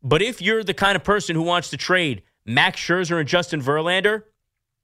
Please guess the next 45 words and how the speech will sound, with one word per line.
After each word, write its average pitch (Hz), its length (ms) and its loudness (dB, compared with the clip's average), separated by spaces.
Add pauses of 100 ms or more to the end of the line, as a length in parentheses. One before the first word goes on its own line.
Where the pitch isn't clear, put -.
(560)
then 135 200 0
you 214 100 -2
need 226 200 -2
to 190 200 0
understand 180 720 2 (1080)
what 160 280 0
you 175 120 0
are 165 180 2
asking 170 320 0
this 160 160 -2
team 160 220 -4
to - 100 -6
do, 156 400 0
what 156 220 2
you're 156 160 2
asking 151 300 0
them 147 140 0
to 143 120 -4
be. 117 280 0 (240)
And 135 120 4
at 135 80 0
that 214 240 2
point, 202 320 -2 (160)
sell 214 460 0
it 208 60 -4
all 196 240 0
off 135 380 -2 (720)
because 165 320 0
you're 214 100 2
not 214 160 2
winning 202 220 0
for 180 160 0
a 175 60 0
few 196 200 -6
years 180 260 -2
anyway. 135 520 0 (320)
And 156 120 2
then 175 220 0
Pete 202 200 -2
Alonso 185 440 2
is 151 140 0
a 135 60 4
thirty, 180 380 0
thirty-one-year-old 160 840 -2
slugger 139 720 0